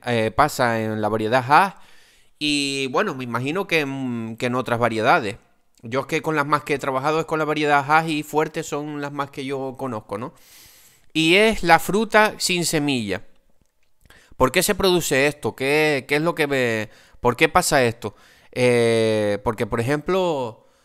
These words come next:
eh, en la finca donde yo estaba trabajando, mm, pasaba, pasaba esto y, y había dos, o sea,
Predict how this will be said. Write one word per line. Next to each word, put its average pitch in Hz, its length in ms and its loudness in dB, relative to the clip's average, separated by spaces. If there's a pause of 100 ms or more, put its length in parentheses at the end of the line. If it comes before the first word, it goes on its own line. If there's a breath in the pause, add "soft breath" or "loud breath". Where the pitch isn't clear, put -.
(380 soft breath)
eh, 120 600 -4
en 123 200 -4
la 117 80 0
finca 143 300 -2
donde 147 200 -2
yo 143 80 -2
estaba 143 240 0
trabajando, 151 600 -2 (140)
mm, 120 460 -10 (360)
pasaba, 147 800 4
pasaba 160 400 2
esto 113 320 -4
y, 104 560 -6
y 117 140 -2
había 139 340 2
dos, 156 880 -4
o 120 80 -12
sea, 107 420 -2